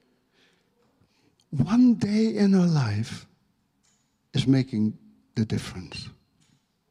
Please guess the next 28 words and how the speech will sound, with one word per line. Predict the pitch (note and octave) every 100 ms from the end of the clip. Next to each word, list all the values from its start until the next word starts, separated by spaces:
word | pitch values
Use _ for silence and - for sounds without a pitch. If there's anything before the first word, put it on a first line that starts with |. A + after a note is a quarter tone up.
| _ _ _ _ _ _ _ _ _ _ -
One | C3+ D#3+
day | C#3 C#3+
in | C3 A#2
your | A2+ G#2+
life, | G2+ E2+ - - _ _ _ _ _ _ _ _ _ _ - -
for | -
most | G#2 C3+ C3
of | B2+
us, | F#2 -
have | - -
made | A2 G#2
a | -
difference. | F#2 - - A2 - _ _ _ _ _ _ _ _
That | G#2+ G#2
one | G#2+ A#2+ C3
moment | A#2+ G#2 F2 D#2+ _ _ _ _ _ _ -
that | G#2+
Jesus | - A2 G#2 G2+ -
met | G#2 G#2
your | G2+
life | F#2+ E2 - - _ _ _ _ _ _ _ _ -
and | F2
met | F2 -
you. | A#2+ - _ _ _ _ _ _ _ _ _ _ - -
For | -
some | G#2 A#2+ A#2+
of | B2 -
you, | D3 E3